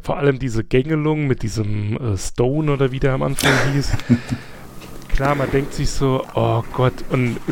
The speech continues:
Speaker 1: dann ist es ja nachher, wo er mit diesem, mit diesem Gewerkschafter da spricht, der sagt ja dann auch zu ihm, also ich kann mir kaum vorstellen, dass es darum geht, dass du mit den, wie heißt es, Aufsehern irgendwie Probleme hast.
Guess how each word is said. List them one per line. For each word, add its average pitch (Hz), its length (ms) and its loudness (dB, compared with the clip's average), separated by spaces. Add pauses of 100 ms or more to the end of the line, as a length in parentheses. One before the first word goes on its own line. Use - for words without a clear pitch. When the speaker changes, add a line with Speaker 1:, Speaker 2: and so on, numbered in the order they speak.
(100)
Speaker 1:
dann 127 160 2
ist 151 140 2
es 135 100 0
ja 131 140 2
nachher, 131 480 0
wo 120 100 2
er 117 60 0
mit 117 160 -2
diesem, 107 520 -2
mit 110 100 -2
diesem 107 280 -2
Gewerkschafter 120 720 0
da 127 120 2
spricht, - 460 -2 (420)
der 113 140 4
sagt 127 220 2
ja 139 80 4
dann 117 160 0
auch 117 160 -2
zu - 160 -4
ihm, 113 200 2
also 110 200 2
ich 104 120 -2 (220)
kann 127 180 2
mir 127 120 0
kaum 131 260 0
vorstellen, 131 460 0
dass 117 160 2
es - 140 -2
darum 113 280 0
geht, 131 320 0
dass 113 220 2
du 113 240 0 (100)
mit 107 160 0
den, 107 300 0 (280)
wie 110 240 -2
heißt 120 200 -2
es, 107 80 -4
Aufsehern 143 720 0
irgendwie 143 300 -4
Probleme 143 560 0
hast. - 280 -4